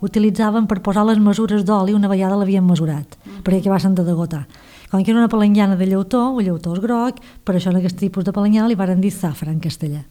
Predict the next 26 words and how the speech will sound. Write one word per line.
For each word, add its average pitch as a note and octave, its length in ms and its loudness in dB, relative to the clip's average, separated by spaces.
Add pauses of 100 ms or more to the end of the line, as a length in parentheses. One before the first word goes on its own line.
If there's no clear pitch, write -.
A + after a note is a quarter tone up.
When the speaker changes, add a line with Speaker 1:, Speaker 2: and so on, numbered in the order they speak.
(760)
Speaker 1:
En A3+ 260 4
canvi, A#3 560 -4
safra, A#3 760 -4 (560)
que E3 120 -6
en D#3+ 180 -2
català F3 380 -2
també F3+ 200 0
el E3+ 60 0
trobarem F3 380 0
en E3+ 80 2
el E3+ 80 2
diccionari, G3 580 0 (460)
significa B3+ 500 2
fabricació A#3+ 560 0
de B3+ 80 2
sucre A3+ 300 -2
de G#3+ 100 2
canya. E3 440 -2 (1300)
I A#3 80 4
no B3+ 160 6
només B3+ 160 2
la A#3+ 80 2
fabricació G#3+ 480 0
d'aquest G3 320 -4
sucre, C#4 320 -2
sinó A#3 220 0